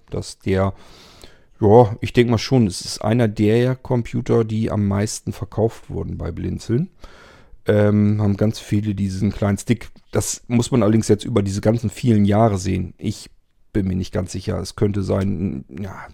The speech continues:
zehn Jahre glaube ich nicht, aber, ähm, es sind wirklich etliche Jahre her, dass ich das Ding das erste Mal vorgestellt habe. Und wenn man das über diesen Zeitraum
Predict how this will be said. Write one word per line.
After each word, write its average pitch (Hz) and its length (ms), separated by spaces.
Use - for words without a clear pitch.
zehn 95 260
Jahre 98 220
glaube 101 260
ich 95 80
nicht, 117 240
aber, 98 220
ähm, 101 400
es - 160
sind 135 260
wirklich 120 300
etliche 117 380
Jahre 104 280
her, 107 220
dass 104 160
ich 98 80
das 98 160
Ding 110 160
das 104 160
erste 101 240
Mal 101 120
vorgestellt 95 640
habe. 95 160
Und 95 140
wenn 101 100
man 101 80
das 104 160
über 107 140
diesen 101 180
Zeitraum 110 560